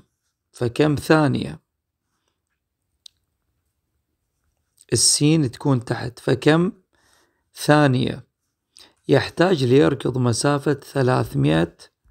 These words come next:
متر؟ فلازم تكون السين في وين؟ في المقام، لأن الثواني في المقام والأمتار في وين؟ في البسط. أيضًا نقوم بالضرب التبادلي،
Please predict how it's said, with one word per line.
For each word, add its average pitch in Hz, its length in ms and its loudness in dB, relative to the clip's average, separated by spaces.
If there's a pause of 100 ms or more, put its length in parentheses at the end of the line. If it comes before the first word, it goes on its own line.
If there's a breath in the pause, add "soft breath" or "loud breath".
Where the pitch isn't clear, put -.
(480)
متر؟ - 380 -2 (540 soft breath)
فلازم 175 500 2
تكون 160 300 -4
السين 170 420 -4
في 147 160 -6
وين؟ 160 380 -4 (140)
في 151 100 0
المقام، 131 520 -4 (560 soft breath)
لأن 160 580 0 (500)
الثواني 151 800 -2 (840)
في - 140 -4
المقام 156 640 0 (120)
والأمتار 143 680 0
في 143 140 -6
وين؟ 143 300 -2
في - 180 -6
البسط. - 480 -10 (1900 loud breath)
أيضًا 202 300 6
نقوم 156 400 0
بالضرب 151 440 -2 (100)
التبادلي، 123 840 2